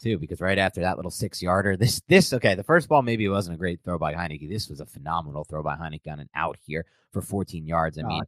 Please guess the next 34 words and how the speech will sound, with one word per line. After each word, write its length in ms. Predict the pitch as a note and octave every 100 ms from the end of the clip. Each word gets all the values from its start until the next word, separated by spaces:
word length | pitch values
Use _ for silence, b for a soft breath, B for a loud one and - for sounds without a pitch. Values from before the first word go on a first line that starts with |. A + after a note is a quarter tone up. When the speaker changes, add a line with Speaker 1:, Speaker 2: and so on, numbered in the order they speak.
| -
Speaker 2:
dude, 180 | G#2+ G2+
yeah. 180 | G2+ G#2+ - E2+
Speaker 1:
anticipation, 880 | - A2+ F#2+ - B2+ - A#2 A2+ -
ball 280 | D#2+ F#2+ A2
placement, 540 | - A2+ G#2+ - A2 G#2+ _
sticky 560 | - - - C3+ - E2+
coverage. 460 | - D2+ C#2 C#2+
I 40 | D#2
mean, 160 | D#2
he 120 | G2+
is 120 | F2 D2+
draped 580 | F#2 E2+ G2 G2+ - _
in 120 | D#2
coverage. 300 | D#2 D2+ D#2+
This 80 | A2
is 60 |
as 120 | A#2 G2
good 180 | C3
as 100 | A2+
you 60 | G#2+
can 120 | G2
ask 240 | D2+ F2 -
for 120 | E2
from 120 | - D#2+
the 60 |
Giants 280 | D#2 E2 D2
defensive 420 | - E2 E2 D#2
back 220 | D#2 D2+ - _ _ _ -
against 320 | D#2 F2 -
the, 80 | E2 - - -
uh, 200 | D#2+ D2+
Jahan 320 | C#2+ C#2+ F2 D#2
Dotson, 460 | D#2+ E2+ D2+ C#2+
but 200 | D#2 D#2